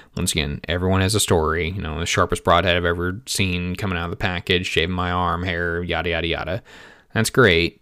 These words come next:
but it probably could be sharper, and this becomes especially important when we go back to, uh, you know, all the way back to point number one, we were talking about quality steel and keeping the sharpness through the animal. If you can continue to sharpen these blades and make them sharper,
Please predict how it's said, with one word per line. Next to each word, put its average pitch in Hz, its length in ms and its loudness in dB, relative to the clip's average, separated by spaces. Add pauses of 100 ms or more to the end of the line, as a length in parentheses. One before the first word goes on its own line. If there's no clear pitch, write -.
but 98 320 2
it - 220 -2
probably 127 600 6
could 113 280 2
be 90 140 -4
sharper, - 560 0
and 87 180 -6
this 95 120 -4
becomes 101 280 -2
especially 104 460 2
important 92 540 -2
when 90 100 -2
we 87 80 -4
go 92 140 0
back 90 280 0
to, 92 360 -2 (480)
uh, 82 200 4
you 78 120 -4
know, 80 80 -4
all 104 320 4
the 120 40 6
way 117 120 6
back 107 180 4
to - 80 -10
point 98 220 4
number 95 200 2
one, 98 200 4
we 87 60 -2
were 92 100 -2
talking 98 220 4
about 90 120 0
quality 92 320 2
steel 90 380 0
and 87 180 -8
keeping 113 380 -2
the 104 80 -2
sharpness 92 460 2
through 104 200 -2
the 80 200 -4
animal. 64 380 -8 (440)
If 101 160 -2
you 113 120 0
can 160 120 0
continue 120 440 0
to 90 60 -2
sharpen 104 400 2
these 80 140 -4
blades 95 360 2
and 82 160 -2
make 82 220 -4
them 95 180 0
sharper, 123 520 0